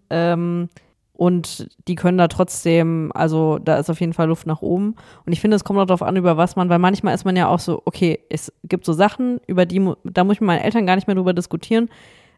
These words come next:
ähm, weil da weiß ich einfach, da sind wir total anderer Meinung. Vor allem vielleicht auch Sachen, die ein-, die eigene Identität, weil oft sind's ja so identitätspolitische Themen, ähm, wo man sich ja auch dann, wo es so sehr emotional wird.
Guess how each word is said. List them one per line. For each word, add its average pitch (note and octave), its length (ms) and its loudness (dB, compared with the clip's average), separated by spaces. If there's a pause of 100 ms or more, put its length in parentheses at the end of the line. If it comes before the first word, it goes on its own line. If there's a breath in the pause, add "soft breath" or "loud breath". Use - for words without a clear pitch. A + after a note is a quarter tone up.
ähm, F3+ 460 4
weil F3 360 6
da D#3 160 2
weiß E3 220 4
ich E3+ 140 -2
einfach, D#3+ 240 0
da E3+ 100 0
sind E3+ 180 2
wir E3+ 120 0
total - 320 0
anderer D#3 340 0
Meinung. G3+ 500 0 (300 soft breath)
Vor - 160 -2
allem F3 160 4
vielleicht F3+ 220 0
auch E3 80 2
Sachen, E3+ 240 0
die E3+ 100 -2
ein-, D#3+ 180 0
die D#3+ 140 -4
eigene F#3 320 0
Identität, E3+ 640 -2
weil D#3 120 2
oft - 180 0
sind's F3 200 -2
ja E3 200 4
so D#3+ 300 -2
identitätspolitische E3 1000 -2
Themen, F#3 380 -2 (480 soft breath)
ähm, E3+ 520 2 (160)
wo E3+ 140 0
man F3 160 2
sich E3 140 -2
ja F#3 100 4
auch E3 120 2
dann, E3 300 0
wo E3 100 0
es E3 100 -2
so F3 80 -2
sehr E3 220 2
emotional E3+ 600 0
wird. A#3 240 2